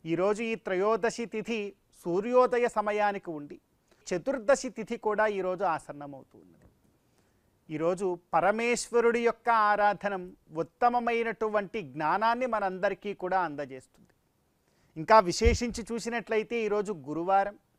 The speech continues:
గురుగ్రహము యొక్క స్తోత్ర పారాయణం ఈరోజు ఉత్తమమైనటువంటి ఫలాల్ని మనందరికీ కూడా అందజేస్తుంది. చక్కని విద్యాబుద్ధులు కూడా మనందరికీ కూడా ప్రాప్తమవుతాయి గురుగ్రహం యొక్క ఆరాధన ద్వారా.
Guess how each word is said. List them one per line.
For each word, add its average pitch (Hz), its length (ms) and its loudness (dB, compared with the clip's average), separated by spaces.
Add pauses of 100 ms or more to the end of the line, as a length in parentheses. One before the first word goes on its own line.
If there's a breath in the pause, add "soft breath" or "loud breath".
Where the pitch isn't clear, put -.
(680 soft breath)
గురుగ్రహము 262 600 4
యొక్క 269 300 2
స్తోత్ర 214 440 0
పారాయణం 233 680 2
ఈరోజు 202 440 -2
ఉత్తమమైనటువంటి 220 1300 -2 (120)
ఫలాల్ని 190 400 2
మనందరికీ 175 600 -6
కూడా 165 240 -4
అందజేస్తుంది. 170 720 -6
చక్కని 214 680 -4
విద్యాబుద్ధులు 190 920 0
కూడా 202 300 0
మనందరికీ 180 640 -4
కూడా 180 220 -2
ప్రాప్తమవుతాయి 180 1300 -2
గురుగ్రహం 202 500 -2
యొక్క 185 280 -6
ఆరాధన 147 560 -4
ద్వారా. 123 360 -20